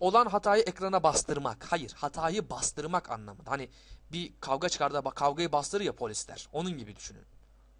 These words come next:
Çünkü bazen yanlış anlaşılıyor. Hat-, ha-, hani diyorlar ki hata bastırma operatörü diyorsun, o zaman hatayı göstermiyorsun.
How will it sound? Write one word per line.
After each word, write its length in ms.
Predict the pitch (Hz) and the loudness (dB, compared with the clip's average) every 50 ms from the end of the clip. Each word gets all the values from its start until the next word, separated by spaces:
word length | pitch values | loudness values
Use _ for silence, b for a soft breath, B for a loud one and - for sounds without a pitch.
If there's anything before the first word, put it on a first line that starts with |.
| _ _ _ _ _ _ - _ _ _ _ _ _ _ - - - - - - - - - - - - - - _ | _ _ _ _ _ _ -20 _ _ _ _ _ _ _ -20 -20 -20 -20 -20 -20 -20 -20 -20 -20 -20 -20 -20 -20 _
Çünkü 300 | - - 190 185 175 165 | -14 -12 -8 -4 0 4
bazen 240 | 170 190 190 165 151 | 6 6 6 6 4
yanlış 400 | 139 135 143 156 180 180 - - | 2 2 2 2 2 0 -2 -4
anlaşılıyor. 400 | 135 120 113 - - 107 107 107 | -6 -6 -6 -8 -8 -10 -8 -6
Hat-, 140 | 117 139 - | -6 -6 -6
ha-, 200 | - 135 117 127 | -6 -6 -2 2
hani 200 | 143 160 170 160 | 2 2 2 0
diyorlar 240 | 175 190 208 202 180 | 0 0 0 0 0
ki 100 | - - | -4 -10
hata 380 | - 135 135 - 160 165 160 | -6 -4 2 4 4 4 6
bastırma 360 | 156 156 156 - - 170 165 | 4 2 2 0 -4 -4 -4
operatörü 500 | 160 151 - 135 127 120 - 127 127 123 | -4 -2 -4 -6 -6 -6 -6 -8 -8 -6
diyorsun, 260 | 120 123 120 117 - 170 | -6 -6 -8 -8 -6 -6
o 80 | - 139 | -6 -4
zaman 240 | 139 147 147 151 143 | -4 -4 -4 -4 -4
hatayı 360 | 143 131 - 151 147 143 139 | -4 -4 -2 0 0 0 -2
göstermiyorsun. 680 | 123 120 113 - - 107 110 104 101 98 - - - | -4 -8 -10 -10 -12 -12 -12 -12 -14 -16 -18 -18 -20